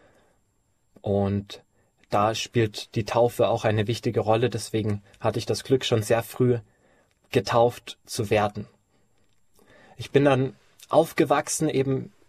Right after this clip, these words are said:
wurde christlich erzogen. Wie sah damals mein Alltag aus, was das Glaubensleben anging? Also wir sind sonntags zum Gottesdienst gegangen.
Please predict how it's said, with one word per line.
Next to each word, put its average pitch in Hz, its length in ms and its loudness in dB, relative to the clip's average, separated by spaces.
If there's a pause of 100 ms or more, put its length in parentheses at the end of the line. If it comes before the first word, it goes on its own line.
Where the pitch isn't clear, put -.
(280)
wurde 123 240 2
christlich - 480 -2
erzogen. 160 560 0 (360)
Wie 127 100 0
sah 120 260 2
damals 123 480 2
mein 110 340 0 (300)
Alltag 131 540 0
aus, 139 480 0 (580)
was 110 240 -2
das - 260 -4
Glaubensleben 131 720 0
anging? 143 1000 -2
Also 110 260 -4
wir 117 80 0
sind 117 200 -6
sonntags 127 520 0
zum 113 260 -4 (120)
Gottesdienst 147 640 0
gegangen. 127 540 -2